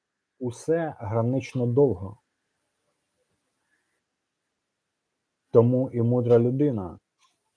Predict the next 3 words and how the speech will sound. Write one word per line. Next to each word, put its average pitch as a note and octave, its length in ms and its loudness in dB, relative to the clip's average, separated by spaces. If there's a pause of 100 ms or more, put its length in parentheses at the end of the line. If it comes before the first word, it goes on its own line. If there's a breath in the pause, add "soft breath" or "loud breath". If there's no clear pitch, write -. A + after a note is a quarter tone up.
(2500)
уподібнюючи C#3+ 1200 0
свій A#2 320 0
світ D3 500 -2